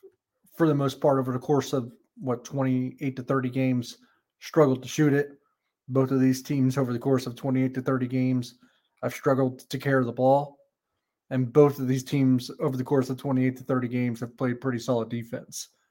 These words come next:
So this could get really, really grindy. Uh, the, to be honest, I, like, I'll be curious about the line, especially since places like KenPom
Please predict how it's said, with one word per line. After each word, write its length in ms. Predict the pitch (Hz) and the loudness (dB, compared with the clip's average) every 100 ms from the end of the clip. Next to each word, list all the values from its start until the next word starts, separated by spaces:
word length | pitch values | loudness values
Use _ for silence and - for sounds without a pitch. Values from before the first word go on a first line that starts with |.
| _ | _
So 520 | - 127 113 107 101 _ _ _ - | -4 0 0 -2 -10 _ _ _ -6
this 200 | 135 139 | -4 -4
could 280 | - 147 123 | -2 -2 0
get 260 | 135 123 - | 0 0 -4
really, 580 | 131 135 127 123 117 113 - _ _ _ _ | 2 2 4 0 -2 -8 -16 _ _ _ _
really 300 | 131 131 127 | 0 2 2
grindy. 640 | 120 123 127 131 127 127 - _ _ _ | 0 0 2 0 -2 -4 -10 _ _ _
Uh, 200 | 131 135 156 | -4 -4 -4
the, 100 | 135 | -6
to 200 | 123 - | -6 0
be 80 | 135 | 2
honest, 300 | 135 139 131 | 2 0 -4
I, 200 | - 180 - _ _ _ _ - | -12 -16 -18 _ _ _ _ -4
like, 180 | 147 147 | 2 4
I'll 80 | |
be 120 | 151 165 | 4 4
curious 440 | - 170 185 175 | 4 4 6 4
about 300 | 175 156 160 | 4 6 4
the 100 | 143 | 4
line, 480 | 131 135 139 139 127 | 0 0 -2 -4 -6
especially 440 | 127 156 151 143 | -6 -4 -4 -6
since 200 | 135 139 | -6 -10
places 360 | - 151 127 - | -6 -6 -4 -6
like 140 | 131 | -6
KenPom 600 | 147 139 127 131 131 127 | -4 -4 -2 0 -2 -4